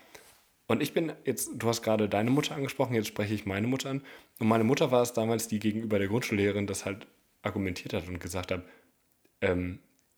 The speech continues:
„Entschuldigen Sie, Sie haben doch dem anderen Kind, das den gleichen, äh, äh, den gleichen Notendurchschnitt hat, haben, wollen Sie diese Chance doch auch nicht verwehren.“ Und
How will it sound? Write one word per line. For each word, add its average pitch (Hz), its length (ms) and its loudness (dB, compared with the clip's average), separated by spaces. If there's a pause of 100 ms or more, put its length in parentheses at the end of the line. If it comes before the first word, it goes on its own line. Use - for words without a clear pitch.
(140)
„Entschuldigen 104 520 0
Sie, 117 400 0 (220)
Sie 98 240 -2
haben 98 480 -2 (340)
doch 95 140 -4
dem 98 220 -2
anderen 113 340 0
Kind, 123 240 -4
das 95 100 -6
den 92 120 -6
gleichen, 107 480 -2
äh, 104 340 -2
äh, 104 440 -10
den 107 320 -6
gleichen 101 260 2
Notendurchschnitt 120 420 0
hat, - 180 0 (1200)
haben, 110 340 6
wollen 110 180 8
Sie 107 100 0
diese 104 200 0
Chance 107 360 -4
doch - 140 -6
auch 113 160 -2
nicht 113 160 -6
verwehren.“ 85 680 -2 (140)
Und 90 260 -8